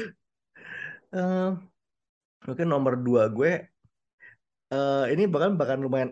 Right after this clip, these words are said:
<clears throat> kontroversial buat satu orang di, di table ini, but it's gotta be kayak, eh,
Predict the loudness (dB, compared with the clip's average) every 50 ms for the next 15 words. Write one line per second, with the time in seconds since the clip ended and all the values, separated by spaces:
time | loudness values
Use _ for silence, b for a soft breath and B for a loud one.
0 | -4 -2 -2 0 0 -2 -2 -4 -4 -6 -4 -4 -2 -2 -2 -2 -2 -4 -2 0
1 | 0 -2 0 -2 -4 -2 0 2 2 4 4 2 0 0 -4 -4 -4 -4 -4 -6
2 | -6 -10 -20 _ _ -10 -6 -4 -4 -2 -2 -2 -2 -2 -2 -2 -4 -4 0 0
3 | 0 2 2 0 0 -2 -4 -2 -2 -4 -4 -2 0 2 2 2 2 -2 -12 -18
4 | -20 -20 _ -20 _ _ _ b b b b b b b _ _ -6 -6 -4 -2
5 | -2 -2 0 0 0 -2 -2 -4 -6 -10 _ _ _ _ _ _ _ _ 0 2
6 | 2 4 2